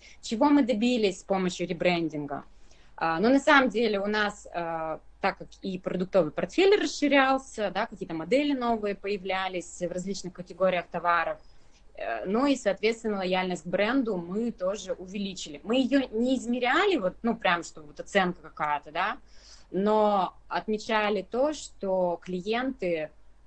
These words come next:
м, достаточно благосклонно относятся к тому, что вот у нас теперь, ну, вот,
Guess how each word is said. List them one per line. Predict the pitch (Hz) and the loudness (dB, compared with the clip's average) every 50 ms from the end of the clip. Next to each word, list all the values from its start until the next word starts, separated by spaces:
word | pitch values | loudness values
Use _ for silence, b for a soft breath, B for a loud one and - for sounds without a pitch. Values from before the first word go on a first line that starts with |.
| - - - | -20 -20 -20
м, | - - 80 76 80 82 151 | -20 -18 -16 -14 -10 -6 -4
достаточно | 165 180 - - 247 269 262 - - - 185 | -4 0 6 8 8 8 8 4 -2 0 2
благосклонно | 170 170 160 180 180 - - 196 208 226 240 214 185 160 | 2 2 0 -2 -4 0 4 4 6 6 6 4 4 2
относятся | - - 185 196 202 - 175 - - - 165 156 147 - | 0 -2 -4 -4 -4 -4 -10 -10 -6 -4 -2 -2 -2 -4
к | - | -6
тому, | - 165 180 208 254 - | -4 -2 0 0 0 -2
что | - - - 175 | -2 -2 -2 -2
вот | 160 151 - | -2 -2 -6
у | 156 | -2
нас | 170 185 202 - | -2 -2 -2 -2
теперь, | - 147 - - 175 185 180 - - - - _ _ - - - | -6 -12 -4 -2 0 0 0 -2 -10 -20 -20 _ _ -20 -10 -2
ну, | - 233 | 0 0
вот, | 196 185 185 | 2 2 0